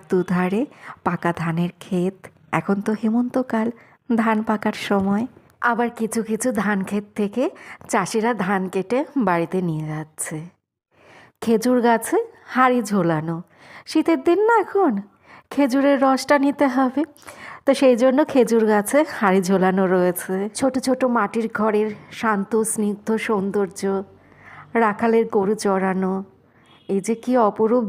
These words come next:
দৃশ্য আমি উপভোগ করছি, সে তোমাদেরকে বলে বোঝাতে পারবো না। আমরা তো গাড়িতে রয়েছে, ওই কারণে আমি এত কিছু ভিডিও করতে পারিনি। চোখের সামনে দিয়ে হুশ করে সমস্ত কিছু বেরিয়ে চলে যাচ্ছে,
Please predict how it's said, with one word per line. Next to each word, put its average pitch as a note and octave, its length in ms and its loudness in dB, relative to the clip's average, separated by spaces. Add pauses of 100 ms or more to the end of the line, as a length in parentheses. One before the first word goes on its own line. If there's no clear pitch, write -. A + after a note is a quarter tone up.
দৃশ্য G#3 240 -2 (160)
আমি B3 160 0
উপভোগ A3+ 400 0 (140)
করছি, B3 440 0 (460)
সে - 200 -2
তোমাদেরকে A3+ 560 0
বলে G#3+ 280 2 (240)
বোঝাতে G3+ 420 -2
পারবো F#3 400 -2
না। E3+ 160 -2 (920)
আমরা F#3+ 200 2
তো B3 140 2
গাড়িতে G3+ 440 2
রয়েছে, C4+ 460 2 (280)
ওই B3 140 0
কারণে A#3+ 360 -2 (100)
আমি G#3+ 140 -2 (180)
এত G3+ 180 -4 (120)
কিছু G3+ 280 -8
ভিডিও G3+ 400 -2
করতে F#3 360 -4
পারিনি। E3+ 480 -4 (640)
চোখের A#3+ 340 -2
সামনে A3+ 280 0 (120)
দিয়ে A#3 200 0
হুশ D4+ 240 -2 (120)
করে A#3+ 200 2
সমস্ত A#3 400 0 (140)
কিছু A3 320 -2
বেরিয়ে G#3 420 2
চলে G#3 380 0
যাচ্ছে, - 380 -2